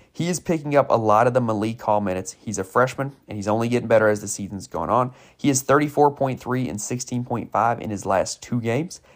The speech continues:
And in those two games, he is averaging one point two fantasy points per minute. That is impressive. Like, that's a very solid total. And so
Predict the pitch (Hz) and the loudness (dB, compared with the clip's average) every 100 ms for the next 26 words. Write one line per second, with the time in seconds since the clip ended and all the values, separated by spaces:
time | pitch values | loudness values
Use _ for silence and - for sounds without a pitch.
0 | _ - 127 - 208 311 151 127 - 123 | _ -4 -4 2 2 6 4 4 -4 -6
1 | 104 98 131 156 - _ _ _ _ _ | -2 0 -2 -4 -20 _ _ _ _ _
2 | _ - 196 165 160 147 135 123 123 151 | _ -2 0 4 4 4 2 -2 0 -2
3 | 170 147 147 104 123 127 117 113 117 110 | 0 -2 -2 -4 -2 -2 -2 -4 -6 -8
4 | - 104 - _ - 92 101 - - 85 | -6 -6 -8 _ -4 -2 -2 -4 -16 -10
5 | 90 - _ _ _ - 120 98 - 110 | -8 -10 _ _ _ 2 4 2 -4 -4
6 | 98 - 92 92 - 71 - - _ - | -4 -4 -10 -6 -2 -2 -2 -12 _ -14
7 | - 92 92 - - _ _ - 123 120 | -10 -10 -8 -10 -14 _ _ -6 4 4
8 | 104 - 87 - - 87 71 - - - | 4 0 -2 -2 -4 -4 -6 -10 -20 -20
9 | - - - 127 123 135 120 120 | -20 -14 -2 0 4 6 6 2